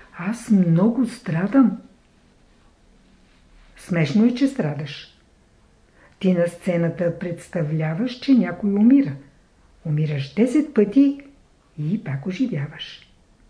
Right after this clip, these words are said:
Цар си. За колко време си цар? За четири-пет часа. На сцената ти си цар, съдия, учен, адвокат, прокурор, поет.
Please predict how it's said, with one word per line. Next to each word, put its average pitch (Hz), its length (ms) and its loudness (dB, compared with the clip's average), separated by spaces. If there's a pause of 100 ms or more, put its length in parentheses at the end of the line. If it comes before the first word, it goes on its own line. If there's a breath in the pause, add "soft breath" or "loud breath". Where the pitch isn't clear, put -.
(640)
Цар 151 220 -4
си. - 340 0 (1120)
За 147 280 -8
колко 180 400 -4
време 147 420 0
си 269 200 0
цар? 147 260 -2 (640 soft breath)
За 254 140 4
четири-пет 175 600 0
часа. 233 360 -2 (640)
На 156 100 0
сцената 160 580 -2
ти 165 100 -8
си 151 240 -10
цар, 220 340 -4
съдия, 160 640 -4 (160)
учен, 233 420 2
адвокат, 147 600 -4
прокурор, 170 760 -2 (200)
поет. 185 640 -2